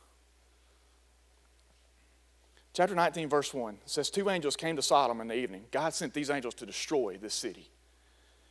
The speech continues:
And Lot was sitting in the gate of Sodom." So let me catch you up. Lot gets kidnapped. Abraham finds out about it,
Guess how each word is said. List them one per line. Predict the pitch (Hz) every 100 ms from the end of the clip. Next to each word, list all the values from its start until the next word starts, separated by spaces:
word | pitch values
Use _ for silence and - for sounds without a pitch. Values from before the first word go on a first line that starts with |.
| _ _ _ - - - - - _ _ -
And | 139
Lot | 123 175 196
was | 151 131
sitting | 190 220 214 202
in | 165
the | 135
gate | 117 139 110 -
of | -
Sodom." | - 104 85 80 - - _ _ _ _ _ _ _ _ _ _ _ _ _ _ _ _
So | -
let | 147
me | 151
catch | 160 139
you | 135 104
up. | 92 - - - _ _
Lot | 123 143
gets | 135 -
kidnapped. | - 160 160 151 - - - _
Abraham | 151 147 143 143
finds | 135 139 139
out | 139
about | 143 139 151
it, | 143